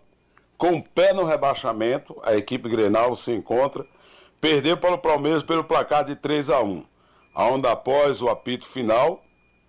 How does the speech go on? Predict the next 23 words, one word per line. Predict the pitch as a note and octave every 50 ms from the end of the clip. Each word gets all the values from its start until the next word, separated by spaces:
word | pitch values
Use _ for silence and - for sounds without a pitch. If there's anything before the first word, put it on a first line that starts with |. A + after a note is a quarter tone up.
| _ _ _ _ _ _ _ _ _
do | - G#2+ A#2+ A#2 A2
árbitro, | G#2+ A#2+ C#3 D3+ C#3+ C#3+ C#3+ - - _ _ _ _ _ _ _ _ -
torcedores | - D3+ D#3+ D3+ - D#3+ D3 A2+ G#2+ D3 E3 F3+ F3 E3 C#3+ -
invadiram, | D#3+ F3 E3+ C#3 D3 D3 B2 F#2+ - F2+ G2+ D#3 G3 A3+ A3 F#3 D3+ A#2 F2+ D#2 D2 - _ - -
invadiram | A#2+ B2+ C3 D3+ B2+ G#2+ A#2 D3+ E3+ E3
o | D3+
gramado | C#3 C#3 C3+ A#2+ G#2+ G#2 A2+ B2 C3+ C#3 B2 B2+
aí | A2+ A2 A#2 B2 C3+ B2+ - _ _ _ _ _ _ _ -
e | - B2+ D#3+ F#3+
partiram | F#3 - _ - F#3+ E3+ B2+ - - _ _ - - D3+ F3 G3 G3+ G3 G3 F#3
para | - _ - D#3 E3+ E3+ E3+
o | D#3+ - _ _
quebra-quebra, | - D3+ D#3+ E3+ D#3+ E3 E3+ E3 C#3+ - - - B2 B2 A#2+ G#2+ F2 D#2 C#2+ C2+ - _ _ _ _ _ _ _ _ _ _ _ _ _ _ _ _ _
aonde, | - F2+ G2+ A2 A2+ C3 C#3+ C#3+ C#3+ C#3 A#2 C3 C3 B2+ A#2+ A#2 A2 G2+ F2+ - _ -
na | - F#2+ A2+
oportunidade, | C3+ C#3 C3+ - C3 G#2+ - - C3+ C3 A#2+ G#2+ F#2 G#2 A2+ C3+ D3 D#3+ D3 C#3+
atletas | B2 A2 - - A2+ A2+ B2 C#3+ D3+ D3 - C#3 A#2 - -
que | - C3
estavam | B2+ A2 - - - B2 B2 A#2+ A#2+
na | A#2 A2
coletiva | - A#2+ A#2+ A2+ G2+ - - C3 A2+ A#2
de | A#2 A2+
imprensa, | G#2 G2+ - G#2+ A#2 C#3+ E3+ F3+ - - F3 F3